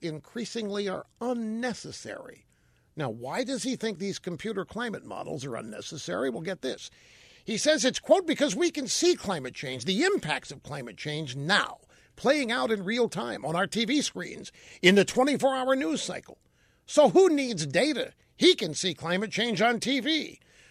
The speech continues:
Global warming doomsayers have spent mountains of taxpayer dollars building these computer model tools that have been proved wrong over and over, yet the hoaxers are never held accountable for the hoax.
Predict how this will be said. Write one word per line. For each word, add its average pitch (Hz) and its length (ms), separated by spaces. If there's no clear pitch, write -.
Global 311 580
warming 233 480
doomsayers 190 720
have 160 140
spent 196 340
mountains 226 680
of 165 100
taxpayer 165 540
dollars 143 400
building 165 640
these 160 180
computer 160 400
model 147 400
tools - 600
that 180 180
have 190 160
been 196 200
proved 202 340
wrong 175 420
over 170 300
and 165 80
over, 190 240
yet 160 260
the 180 80
hoaxers 151 640
are 131 140
never 160 400
held 180 240
accountable 156 540
for 131 120
the 117 100
hoax. - 420